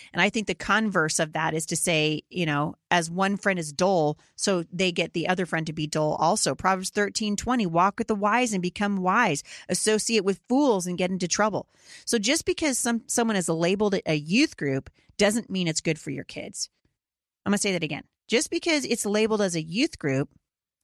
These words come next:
and just because it's labeled as a youth group from your church doesn't mean it's good for your kids. And so you need to be careful in who your children are hanging around with.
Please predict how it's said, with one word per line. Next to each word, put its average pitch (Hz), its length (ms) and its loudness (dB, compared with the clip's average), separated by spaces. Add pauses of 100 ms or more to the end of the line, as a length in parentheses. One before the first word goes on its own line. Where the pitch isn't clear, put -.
(680)
and 175 100 0
just 214 200 0
because 285 260 -2
it's 208 160 -6
labeled 214 240 2
as 170 100 -2
a 151 60 -2
youth 196 180 -2
group - 180 0
from 175 200 -2
your 131 80 -6
church 202 400 -2
doesn't 170 260 -2
mean 160 160 -4
it's - 140 -6
good 147 180 -6
for 139 340 -6
your - 120 -10
kids. - 320 -10 (520)
And 180 160 -2
so 170 380 0 (880)
you 226 80 -4
need 208 140 2
to 185 60 -4
be 175 100 -4
careful 170 600 -2 (120)
in 175 160 0
who 190 420 2
your 175 200 -2
children 156 540 -2
are 147 140 -6
hanging 147 300 -4
around 170 340 0
with. 170 260 0